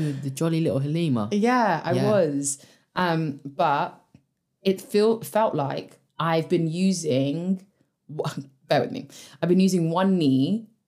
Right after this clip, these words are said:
Speaker 2: my whole life, been leaning on one knee and using one
Speaker 1: Yeah.
Speaker 2: knee my whole life.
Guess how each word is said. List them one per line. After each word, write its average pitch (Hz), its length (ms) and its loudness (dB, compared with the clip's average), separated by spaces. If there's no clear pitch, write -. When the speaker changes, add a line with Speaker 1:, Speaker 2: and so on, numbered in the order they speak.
Speaker 2:
my 139 180 -4
whole 143 240 0
life, 135 240 -4
been 135 200 2
leaning 175 260 4
on 143 120 2
one 165 240 -2
knee 135 320 2
and 139 140 -4
using 139 200 -2
one 151 140 0
Speaker 1:
Yeah. 156 80 -2
Speaker 2:
knee - 40 -2
my 139 100 -2
whole 147 180 -8
life. 139 260 -2